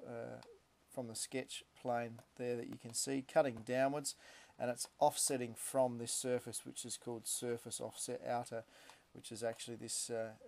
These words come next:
outer surface here. Now this outer surface is actually what I would call a compound curve or, or a complex curve. Now, because this is an internal, uh, cut, there's no reason for that to really be, um, you know,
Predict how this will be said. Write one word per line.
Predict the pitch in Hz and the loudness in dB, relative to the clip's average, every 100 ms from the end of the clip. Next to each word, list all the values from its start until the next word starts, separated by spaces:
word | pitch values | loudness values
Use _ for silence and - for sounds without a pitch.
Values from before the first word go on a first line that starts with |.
| - | -4
outer | 123 113 | -2 -2
surface | 113 - 123 - 117 | -2 -4 -4 -6 -8
here. | - 127 120 - - - - - | -4 -2 -2 -6 -16 -20 -6 0
Now | |
this | 139 180 | 2 6
outer | 147 143 | 10 10
surface | 123 - 139 127 131 | 10 6 4 2 -2
is | 127 113 | 0 4
actually | 131 135 - 123 120 110 | 2 2 -6 -2 -4 -4
what | 120 120 123 | -8 2 6
I | 123 131 | 8 8
would | 117 | 6
call | - 123 | 0 -2
a | 113 | -2
compound | - 131 127 135 127 120 | -2 -2 0 0 -2 -2
curve | - 139 165 135 | -2 2 2 2
or, | 117 113 | 2 0
or | - 117 | 0 -2
a | |
complex | 117 - 127 123 123 - | -2 -4 -4 -2 -4 -4
curve. | - 131 135 180 - - - - - - _ - | -8 0 4 2 0 -20 -18 -18 -20 -20 _ -2
Now, | 131 135 131 - - 131 | 4 6 6 4 -16 -6
because | 135 185 170 | 0 4 4
this | 147 135 | 4 2
is | 127 | 2
an | 127 127 | 0 0
internal, | 127 123 135 123 117 113 - 120 | 0 0 2 2 0 -4 -10 -8
uh, | 117 117 - - | -6 -6 -8 4
cut, | 156 - | 6 6
there's | 131 120 | -2 2
no | 139 | 4
reason | 131 117 123 135 139 123 | 6 4 4 4 4 0
for | 110 123 | -4 0
that | 120 - | 0 0
to | 120 | -4
really | 117 123 117 | -2 0 0
be, | 113 120 117 110 - | 0 0 0 -4 -8
um, | 113 117 110 110 113 _ - | -8 -6 -6 -10 -18 _ -14
you | 113 | -10
know, | 110 | -10